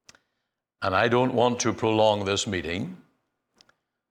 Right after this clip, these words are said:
but there are seven ways in which Daniel blessed the God of heaven. And I'm just gonna list them.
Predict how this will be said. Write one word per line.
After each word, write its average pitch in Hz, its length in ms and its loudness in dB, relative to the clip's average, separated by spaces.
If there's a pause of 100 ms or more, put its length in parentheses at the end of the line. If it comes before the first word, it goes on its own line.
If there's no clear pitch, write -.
(300)
but 120 180 2
there 127 220 4
are 123 480 4
seven 160 680 0
ways 110 880 -2 (880)
in 120 240 0
which 104 380 0
Daniel 139 720 2 (340)
blessed 107 800 2 (220)
the 107 120 -4
God 98 400 2
of 98 140 -4
heaven. 98 400 -6 (1400)
And 113 140 2
I'm 117 200 2
just 165 300 0
gonna 156 240 2
list 143 380 2
them. 78 240 -12